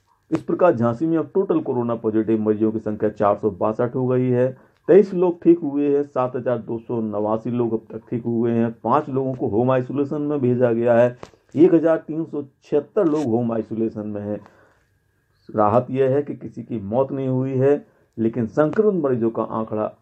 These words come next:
नौ हजार दो सौ अंठानवे पर पहुंच गया है। थोड़ी सी कष्टदायी स्थिति यह है कि recovery rate धीरे-धीरे गिर रहा है। आज यह नाइंटी थ्री पॉइंट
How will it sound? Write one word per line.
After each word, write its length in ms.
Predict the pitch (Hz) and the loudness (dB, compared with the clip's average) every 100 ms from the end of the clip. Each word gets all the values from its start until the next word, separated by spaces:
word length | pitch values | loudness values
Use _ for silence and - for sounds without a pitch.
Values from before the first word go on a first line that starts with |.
| _ _ _ | _ _ _
नौ 220 | 101 151 147 | 0 4 4
हजार 280 | 113 117 | 4 2
दो 220 | 107 110 131 | 0 -2 -4
सौ 200 | 127 110 | -4 -6
अंठानवे 460 | 107 - 113 123 | -8 -4 0 0
पर 140 | 123 123 | -2 -4
पहुंच 280 | 127 123 | -4 -6
गया 240 | 110 120 123 | -4 0 0
है। 300 | 127 - _ _ _ _ - | 0 -6 _ _ _ _ -2
थोड़ी 220 | 254 226 | 4 6
सी 160 | 175 170 | 6 2
कष्टदायी 400 | 147 - 110 117 | 0 0 -2 -2
स्थिति 280 | 113 113 120 113 | -2 -4 -2 0
यह 220 | 117 110 123 | 2 2 2
है 100 | 135 | 0
कि 240 | - 143 | -4 -14
recovery 540 | 131 110 127 175 196 151 | -12 -12 -6 -4 -2 -4
rate 320 | 98 104 107 _ _ _ _ _ - | -6 -14 -16 _ _ _ _ _ -8
धीरे-धीरे 560 | 117 110 104 104 104 | -4 -4 -4 -6 -4
गिर 220 | 104 98 113 | -2 0 2
रहा 340 | 120 120 131 | 2 2 2
है। 220 | 139 139 - | 2 0 -2
आज 200 | 107 107 | 0 0
यह 160 | 117 107 | 0 -2
नाइंटी 480 | 110 120 139 165 | 0 0 0 2
थ्री 220 | 160 123 127 | 2 0 -6
पॉइंट 440 | 127 113 113 113 | -4 -2 -2 -4